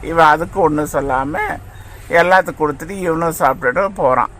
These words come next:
கொஞ்ச தூரம் போன பின்னாடி ஒரு வயல்ல வந்து, நெல்லு வயல்ல வந்து நல்லா விளைஞ்சிருக்கு, நெல்மணியெல்லாம் நிறைய பிடிச்சிருக்குது. அப்ப இவன் அந்த வயலை பத்தி சொல்ல, "எதுக்கு ஆகாத வயலு?"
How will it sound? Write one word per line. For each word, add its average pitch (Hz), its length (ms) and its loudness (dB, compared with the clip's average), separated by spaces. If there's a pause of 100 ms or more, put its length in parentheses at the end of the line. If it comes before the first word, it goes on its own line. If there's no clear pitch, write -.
(580)
கொஞ்ச 196 320 0
தூரம் 208 600 0
போன 165 240 0
பின்னாடி 147 500 -2
ஒரு 156 240 0
வயல்ல 151 680 4
வந்து, 135 480 -2
நெல்லு 156 380 0
வயல்ல 139 260 0
வந்து 135 400 -4
நல்லா 165 540 0
விளைஞ்சிருக்கு, 147 960 0 (640)
நெல்மணியெல்லாம் 175 960 4
நிறைய 190 500 2
பிடிச்சிருக்குது. 165 720 -8 (140)
அப்ப - 240 -4
இவன் 165 240 0
அந்த 147 400 2
வயலை 151 460 4
பத்தி 143 200 -2
சொல்ல, 143 240 -2
"எதுக்கு 147 540 -2
ஆகாத 131 600 4
வயலு?" 113 640 -6